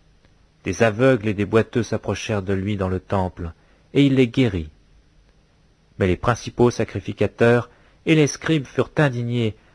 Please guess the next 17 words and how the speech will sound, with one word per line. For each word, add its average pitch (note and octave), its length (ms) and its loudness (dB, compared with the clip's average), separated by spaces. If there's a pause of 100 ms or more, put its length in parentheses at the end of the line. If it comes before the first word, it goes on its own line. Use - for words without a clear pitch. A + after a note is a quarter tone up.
à - 80 -2
la A#2+ 140 4
vue B2 180 -4
des A2+ 120 -2
choses A#2 320 -2
merveilleuses G#2+ 640 -2
qu'il G#2 120 -2
avait F#2 220 0
faites, - 400 -8 (500)
et D#3+ 100 0
des C3+ 200 0
enfants C#3 340 -2
qui A#2+ 160 -8
criaient A#2 320 -2
dans G#2 140 0
le G2+ 100 -2
temple, « G2 400 -6